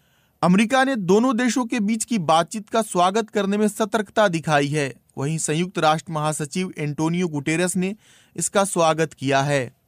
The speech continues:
संयुक्त राष्ट्र के प्रवक्ता स्टीफन ने कहा कि किसी भी अनहोनी को टालने के लिए यह एक अच्छा कदम है। उत्तर कोरिया की आक्रामकता को रोकने के लिए अमेरिका चीन की तरफ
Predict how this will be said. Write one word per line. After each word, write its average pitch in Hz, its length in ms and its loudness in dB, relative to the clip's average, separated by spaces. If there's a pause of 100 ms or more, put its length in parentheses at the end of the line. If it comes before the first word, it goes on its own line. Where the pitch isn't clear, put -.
संयुक्त 180 400 2
राष्ट्र 175 320 2
के 185 80 0
प्रवक्ता 160 560 0
स्टीफन 170 440 -2
ने 165 160 0
कहा 165 280 0
कि 185 140 -6
किसी 214 340 -2
भी 202 160 0 (120)
अनहोनी 175 420 2
को 185 140 0
टालने 170 500 2
के 180 120 0
लिए 180 320 -2 (360)
यह 185 220 2
एक 185 120 -2 (120)
अच्छा 180 360 0 (120)
कदम 147 320 0
है। 147 240 2 (560)
उत्तर 254 280 2
कोरिया 262 360 2
की 330 140 -6 (100)
आक्रामकता 202 640 2
को 220 160 0
रोकने 202 380 4
के 220 120 0
लिए 220 180 2 (100)
अमेरिका 196 420 2
चीन 220 580 0
की 208 180 -2
तरफ 185 360 2